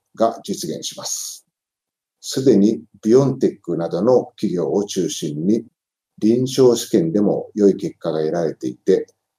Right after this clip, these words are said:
もし今回のコロナ禍、パンデミックがなければ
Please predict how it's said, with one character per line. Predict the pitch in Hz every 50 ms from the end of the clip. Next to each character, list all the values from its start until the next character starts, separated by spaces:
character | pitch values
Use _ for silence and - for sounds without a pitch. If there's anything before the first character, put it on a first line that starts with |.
| _ -
も | - 135 160
し | 151 - 107 87 - -
今 | - - - 143 135 120 -
回 | - 95 78 71 71 78
の | 95 110 117 117 - - _
コ | _ - 110
ロ | 110 113
ナ | 107 107 104
禍、 | - - - - _ _ _ -
パ | - 113
ン | 110 110
デ | 104 113
ミ | 110 101 80
ッ | - -
ク | - - -
が | - 82 80
な | 95 117 -
け | - 113
れ | 82 73 65
ば | - - - -